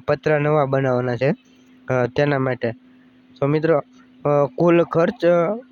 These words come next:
કેટલો થશે આખા સીટ તૈયાર થાય તે-, તેની? તો આપણે નવી સીટ લેવા જઈએ તો, અ,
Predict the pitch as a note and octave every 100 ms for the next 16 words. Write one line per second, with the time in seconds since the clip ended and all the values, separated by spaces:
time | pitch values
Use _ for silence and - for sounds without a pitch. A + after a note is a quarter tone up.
0 | _ E3+ F3 D#3 C3 B2+ A#2 A2+ D3 C#3
1 | C3+ - D#3+ C3+ - D3+ C#3 D3 C#3 B2+
2 | C3+ C3+ C3+ C3 C#3 C#3 C#3+ - _ _
3 | - _ - - C#3 C#3 D3 C#3 D#3+ E3
4 | D#3 D3+ D#3+ D#3+ D#3 E3 C#3 C#3+ C#3+ -
5 | - - - _ C#3+ B2+